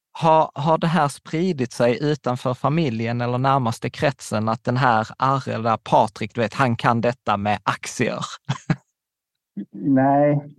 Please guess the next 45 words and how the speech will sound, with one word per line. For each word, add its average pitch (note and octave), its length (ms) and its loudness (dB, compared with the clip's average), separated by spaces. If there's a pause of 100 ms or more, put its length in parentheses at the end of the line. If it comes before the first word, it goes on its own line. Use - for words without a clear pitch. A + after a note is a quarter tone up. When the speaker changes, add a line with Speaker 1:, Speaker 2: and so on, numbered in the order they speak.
Speaker 2:
eh, - 720 -2 (220)
nej, D3 420 4 (140)
det - 80 -6
är - 80 -2
väl D3+ 120 -2
inget B2+ 300 0
så. - 460 -4 (520)
Men C3+ 120 4
ändå C#3+ 200 4
att B2 120 -6
min E3+ 180 0
änkan E3 260 0
har A2+ 60 -2
hakat B2 320 -2
på F3+ 240 0
det F3+ 100 -6
här. - 140 -2
Det - 120 0
är F3+ 80 0
väl D#3 120 0
min A#2+ 180 2
mamma C3 380 2
som D3+ 160 -2
också - 260 -4
har D#3+ 60 0
börjat D#3 280 0
tänka C#3+ 280 2
lite A2+ 220 0
mer, F#2+ 280 0 (680)
eh, - 500 -10
sparande G2 720 0
ekonomiskt. A2 800 -4
Vi A#2+ 120 -6
satt C3+ 180 0
och B2+ 100 0
ta-, C3+ 220 0
pratade A2+ 400 -2
häromdagen A2+ 540 2
faktiskt B2 380 -2
om, - 280 -8 (460)
hon A2 140 4
har A#2+ 80 4
ju A#2 60 4
också A#2 260 0
lån. G2 460 0